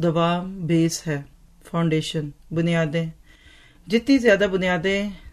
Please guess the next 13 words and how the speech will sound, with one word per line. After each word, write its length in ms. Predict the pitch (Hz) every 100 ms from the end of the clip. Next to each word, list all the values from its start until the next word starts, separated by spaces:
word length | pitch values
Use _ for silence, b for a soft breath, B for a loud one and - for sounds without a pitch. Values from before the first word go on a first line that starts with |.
| - -
strong 480 | - - 175 180
होंगी, 420 | 175 185 170 190 175
जमी 360 | 175 170 175
होंगी, 500 | 170 165 151 165 170 b b b b -
उस 120 | 214
पे 160 | - 202
इतने 240 | 185 185 190
ही 160 | 190
ज़्यादा 300 | 175 165 170
floor 340 | 165 165 165 165
बना 320 | 156 156 156
सकते 440 | - 151 - 151
हैं। 180 | 156